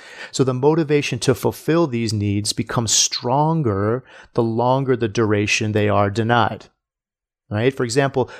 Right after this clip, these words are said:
the longer a person goes without food, the more hungry they become, right? Now, initially, Maslow said that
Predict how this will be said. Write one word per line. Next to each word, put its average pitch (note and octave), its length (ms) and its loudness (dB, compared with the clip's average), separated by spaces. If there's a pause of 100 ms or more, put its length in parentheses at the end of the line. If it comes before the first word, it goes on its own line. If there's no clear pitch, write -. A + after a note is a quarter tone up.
the A#2+ 80 -2
longer D#3 340 2
a E3 60 0
person C#3+ 320 -2
goes B2+ 220 2
without A2 260 -2
food, B2+ 360 2
the A2 80 -6
more A#2 200 2
hungry A2+ 340 0
they G#2 160 2
become, G#2+ 500 -2 (840)
right? A2+ 300 0 (640)
Now, A#2 380 0 (720)
initially, F3 540 0
Maslow C#3 360 2
said B2+ 480 0 (360)
that A#2 540 -2